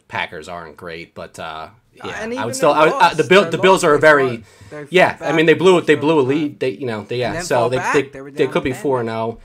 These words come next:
Speaker 2: Yeah.
Speaker 1: Um, maybe it's time to start considering them a little more than we were prior to the year, but I, I'm, I'm a shaky Bills fifth.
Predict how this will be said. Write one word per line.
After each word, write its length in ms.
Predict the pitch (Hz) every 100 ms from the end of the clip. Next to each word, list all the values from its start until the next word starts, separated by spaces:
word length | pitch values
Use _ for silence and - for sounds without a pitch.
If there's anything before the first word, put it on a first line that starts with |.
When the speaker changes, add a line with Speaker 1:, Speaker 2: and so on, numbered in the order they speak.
| - -
Speaker 2:
Yeah. 380 | 156 104 104
Speaker 1:
Um, 280 | 101 104 101 _ _ _ _ _ _ _ -
maybe 500 | 135 131 127 117 - -
it's 260 | 117 117
time 260 | - 120 117
to 60 |
start 400 | 107 - 110 107 -
considering 440 | 107 123 113 107
them 200 | 104 104
a 40 |
little 180 | 101 98
more 200 | 101 101
than 140 | 98 98
we 80 |
were 220 | 98 104 98
prior 360 | - 110 104
to 60 | 98
the 100 | 101
year, 180 | 98 95
but 360 | 101 92 92 _ _
I, 160 | - 104
I'm, 240 | 107 113 113
I'm 120 | 127
a 60 | 127
shaky 340 | - 135 117
Bills 300 | 104 92 -
fifth. 340 | - 80 -